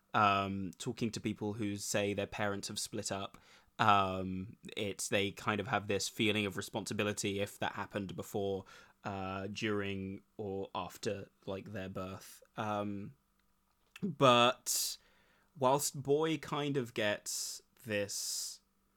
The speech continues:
ending, Rocky doesn't. Does Alameen? Alameen kinda does.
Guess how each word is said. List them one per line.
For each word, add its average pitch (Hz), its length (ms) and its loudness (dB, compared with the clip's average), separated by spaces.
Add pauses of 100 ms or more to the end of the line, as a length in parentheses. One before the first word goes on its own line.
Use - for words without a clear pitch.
(380)
ending, 98 680 -4 (100)
Rocky 123 280 0
doesn't. 107 400 0
Does 139 140 0
Alameen? 190 520 2
Alameen 165 360 4
kinda 131 200 4
does. 98 440 -4